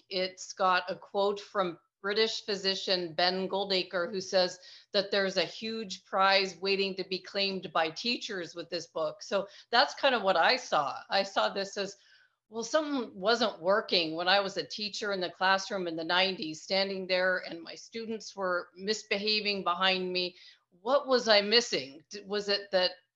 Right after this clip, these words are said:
I wasn't connecting with them, or where was I going wrong? And I thought, this has gotta be something to the answer to that.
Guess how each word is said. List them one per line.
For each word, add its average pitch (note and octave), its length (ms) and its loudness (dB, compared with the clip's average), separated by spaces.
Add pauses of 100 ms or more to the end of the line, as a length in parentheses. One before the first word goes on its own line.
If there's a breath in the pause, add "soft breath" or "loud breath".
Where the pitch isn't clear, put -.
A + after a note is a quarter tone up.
(120)
I F3+ 60 -10
wasn't G#3+ 340 -4
connecting A#3+ 560 -2
with C4+ 220 -4
them, C#4 320 -2
or F3 240 0 (1000 loud breath)
where B3+ 220 8
was C4+ 200 4
I B3 100 8
going A3 420 2
wrong? F3+ 460 2 (200)
And F3+ 220 0
I F3+ 160 0
thought, F#3 320 4
this G3 360 -6
has D#3+ 140 -14
gotta G3 420 2
be F#3+ 180 -4
something G3+ 920 -4
to - 160 -10
the D#3+ 200 -6
answer F3 400 -6
to E3 200 -10
that. D3+ 260 -4